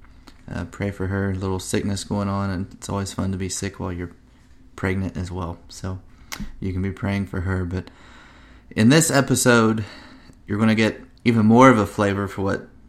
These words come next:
we wanna do with Theology for You, 'cause we're gonna actually be looking at a theological subject, if you will. And it out, it's flowing out of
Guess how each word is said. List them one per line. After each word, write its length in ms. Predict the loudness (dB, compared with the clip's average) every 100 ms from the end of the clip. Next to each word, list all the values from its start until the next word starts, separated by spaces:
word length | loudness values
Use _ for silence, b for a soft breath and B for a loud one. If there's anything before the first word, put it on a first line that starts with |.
| _
we 160 | -6 -2
wanna 280 | 2 2 2
do 200 | 2 4
with 200 | 2 0
Theology 460 | -4 -4 -6 -8
for 140 | -10 -8
You, 120 | -8
'cause 160 | -8 -8
we're 100 | -4
gonna 260 | -2 -2 0
actually 340 | -2 0 -2
be 120 | 0
looking 360 | -2 -4 -4 -4
at 260 | -4 -8 -14 -20 -20 -20 -20 -16 -12
a 60 |
theological 560 | -4 0 0 -2 -4 -8
subject, 520 | -2 -2 0 -2 -2
if 140 | -4
you 100 | -2
will. 260 | -2 -2 -4 -10 -20 -20 -20 -20 -20 -20 -16 -2
And 80 | 0
it 160 | 0 2
out, 380 | 2 2 0 b b b b b
it's 220 | -8 -8
flowing 600 | -8 2 6 8 6 4
out 320 | 2 2 0 -2
of 640 | -4 -4 -6 -10 -20